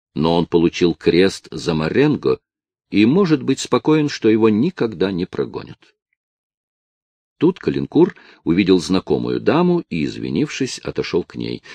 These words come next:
Я же снова остался один, и невольно мои мысли опять сосредоточились на странном, удивительном человеке, Наполеоне, который в моих глазах представлял собой средоточие резких контрастов, добрых качеств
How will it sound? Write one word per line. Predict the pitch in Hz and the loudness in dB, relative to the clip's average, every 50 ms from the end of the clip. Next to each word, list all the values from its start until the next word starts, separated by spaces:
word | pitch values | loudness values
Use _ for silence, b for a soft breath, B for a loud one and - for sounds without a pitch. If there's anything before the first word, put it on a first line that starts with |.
| B B B | B B B
Я | 185 214 208 | 4 4 4
же | 165 147 | 4 2
снова | - - - 104 110 120 98 71 | -2 -2 -4 -4 -2 -2 -2 -4
остался | 69 - - 73 80 80 - - 58 | -6 -6 -6 -6 -6 -6 -6 -10 -10
один, | 60 58 - 58 64 62 60 - b b b b b b | -10 -10 -10 -10 -10 -10 -10 -12 b b b b b b
и | 87 95 | 0 2
невольно | 101 107 104 107 131 139 143 139 131 | 4 6 6 6 6 6 6 6 4
мои | 123 110 104 101 | 4 4 4 4
мысли | 101 101 107 110 - - 92 87 | 4 4 2 2 2 2 2 4
опять | 85 - - 131 156 165 - | 4 4 4 2 2 2 0
сосредоточились | - - 104 - - 71 76 67 78 - - 139 139 - 143 117 120 113 - - b b b b b | -4 -8 -8 -6 -4 -4 -2 -2 0 0 0 0 0 0 0 0 0 -2 -4 -10 b b b b b
на | - 87 85 | -2 -2 -2
странном, | - - - - 90 117 151 165 165 160 156 151 147 147 - b b b b | -2 -4 -2 0 2 2 4 2 2 0 0 0 -2 -4 -6 b b b b
удивительном | - - 170 175 123 78 82 123 143 - - 110 113 110 104 | 0 0 2 2 2 2 0 -2 -4 -2 -4 -4 -4 -4 -6
человеке, | - - - 90 80 76 71 67 71 69 64 - - 64 - _ _ _ _ _ _ _ _ _ _ - | -6 -4 0 2 2 2 4 4 2 2 0 -2 -6 -8 -8 _ _ _ _ _ _ _ _ _ _ -6
Наполеоне, | 62 80 85 - - 78 82 87 87 98 110 107 95 71 57 - b b b b | -4 -4 -4 -2 -2 0 2 4 4 4 2 0 -2 -4 -10 -14 b b b b
который | b - - - 113 123 | b 0 2 4 6 6
в | 120 110 | 6 6
моих | 113 120 123 135 117 | 4 4 4 4 4
глазах | 117 123 123 117 113 127 127 120 - | 4 4 4 4 4 2 0 0 -2
представлял | - 117 113 - - - 117 110 117 123 127 120 | -2 -2 -2 -2 0 2 2 4 4 4 4 2
собой | - - 110 107 117 120 120 113 | 2 2 2 4 6 4 4 4
средоточие | - - 107 98 107 101 110 107 - 131 131 120 - 127 120 117 | 2 -2 0 0 4 4 4 4 4 2 2 2 4 4 6 6
резких | 104 117 113 - - 110 110 - | 6 6 4 2 -2 -4 -4 -2
контрастов, | - 101 92 90 - 95 107 135 143 - - - 127 - | -2 -2 -2 -2 0 0 0 0 0 -2 -4 -6 -6 -6
добрых | - 85 98 92 85 85 80 - - - | -2 2 4 4 4 4 0 -2 -4 -4
качеств | - 139 170 175 - - 151 - - - | -2 -2 -2 -2 -2 -4 -6 -6 -8 -20